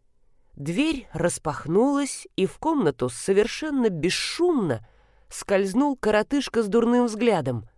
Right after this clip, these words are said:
А мне стало ясно. Именно его я и ожидала увидеть. «Привет», сказала я. Он оглядел помещение и спросил: «Где хозяева?»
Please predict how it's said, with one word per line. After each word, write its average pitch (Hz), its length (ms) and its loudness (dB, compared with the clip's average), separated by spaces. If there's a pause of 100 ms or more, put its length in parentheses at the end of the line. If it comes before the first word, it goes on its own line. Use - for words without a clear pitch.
(580)
А 143 120 2
мне 185 260 2
стало 185 320 0
ясно. 175 600 -2 (720)
Именно 233 460 2
его 170 480 0
я 220 200 4
и 196 120 4
ожидала 160 640 0
увидеть. 147 680 -4 (1080)
«Привет», 254 640 2 (280)
сказала 185 520 0
я. 180 300 -2 (1600)
Он 165 180 4
оглядел 170 420 2
помещение 185 680 2
и 175 40 -2
спросил: 147 580 -4 (720)
«Где 156 300 2
хозяева?» 147 680 0